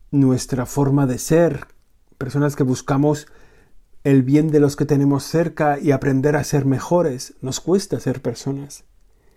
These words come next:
Todo ha quedado tan en el aire que lo más sencillo, lo más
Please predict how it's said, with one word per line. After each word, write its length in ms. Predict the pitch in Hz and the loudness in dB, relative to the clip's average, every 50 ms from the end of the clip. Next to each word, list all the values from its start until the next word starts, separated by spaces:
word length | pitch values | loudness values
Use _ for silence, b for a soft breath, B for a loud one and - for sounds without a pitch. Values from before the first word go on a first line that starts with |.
| _ _ _ _ _ _ _ _ - _ - | _ _ _ _ _ _ _ _ -20 _ -4
Todo 200 | - 139 135 147 | 0 2 2 2
ha 80 | 143 | 2
quedado 480 | - 156 143 139 135 139 143 151 - - - - - | 4 4 4 4 4 2 0 0 -2 -8 -16 -10 -6
tan 160 | 135 131 139 | -4 0 2
en 120 | 143 139 | 2 4
el 140 | 143 135 131 | 4 4 4
aire 540 | 131 135 147 151 151 165 170 190 202 - _ _ _ - _ _ _ _ _ _ _ _ _ _ _ _ _ _ _ _ _ _ | 4 4 4 4 4 4 2 -2 -2 -6 _ _ _ -20 _ _ _ _ _ _ _ _ _ _ _ _ _ _ _ _ _ _
que 100 | - 135 | 0 2
lo 140 | 127 127 123 | 2 4 4
más 220 | 135 151 151 147 | 4 2 2 0
sencillo, 680 | - - 160 151 143 143 - - 180 196 190 202 202 190 | 2 2 2 2 2 0 2 2 2 4 6 6 6 6
lo 140 | 170 139 | 6 6
más 500 | 135 139 139 143 143 139 139 - - - | 4 4 4 2 2 0 -2 -6 -10 -14